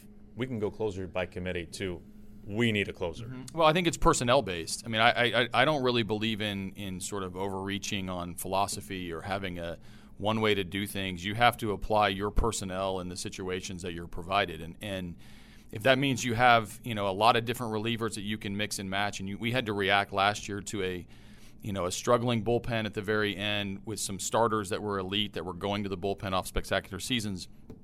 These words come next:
Speaker 2: The game led us to use our bullpen the way that we did. It wasn't some sort of philosophy. On the flip side of it, if you have a dominant closer, you guys have one in, in, in Diaz,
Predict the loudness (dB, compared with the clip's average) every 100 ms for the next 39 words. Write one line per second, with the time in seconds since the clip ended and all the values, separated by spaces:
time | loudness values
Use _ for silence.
0 | -20 -20 -16 -6 -4 4 6 6 4 4
1 | 4 0 -4 -4 -4 -4 -4 -4 -2 -2
2 | -2 -4 -4 -6 -4 -4 -4 -4 -6 -4
3 | -4 0 0 0 -4 -6 -6 -6 -6 -6
4 | 0 0 0 -6 -12 -12 -14 -18 -18 -18
5 | -16 -2 2 2 6 4 6 6 8 6
6 | 2 -2 -2 2 4 4 0 -2 -4 -8
7 | -8 -8 -8 -2 -2 -2 -6 -4 -8 -8
8 | -10 -10 -10 -10 -8 0 4 6 4 -2